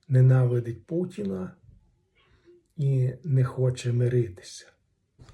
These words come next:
Зеленський також сказав, що не впевнений, що ми зробили щось погане. Адміністрація Трампа має почути позицію України.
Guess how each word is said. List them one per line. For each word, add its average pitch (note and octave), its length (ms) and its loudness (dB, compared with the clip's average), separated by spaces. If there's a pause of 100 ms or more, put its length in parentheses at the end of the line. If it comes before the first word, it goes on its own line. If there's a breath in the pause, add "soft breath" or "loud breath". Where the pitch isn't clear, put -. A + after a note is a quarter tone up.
Зеленський F#3 460 0
також F3 280 -4
сказав, D#3+ 220 -2
що - 160 -6
не G3+ 120 -2
впевнений, C3 600 0
що - 180 -8
ми D#3 120 0
зробили C#3+ 420 -2
щось C3+ 360 -6
погане. B2+ 640 2 (760)
Адміністрація D3+ 720 -4
Трампа D#2+ 480 -6
має D#2 480 -4 (140)
почути C#3 540 -6
позицію B2 680 -2
України. A#2 640 -10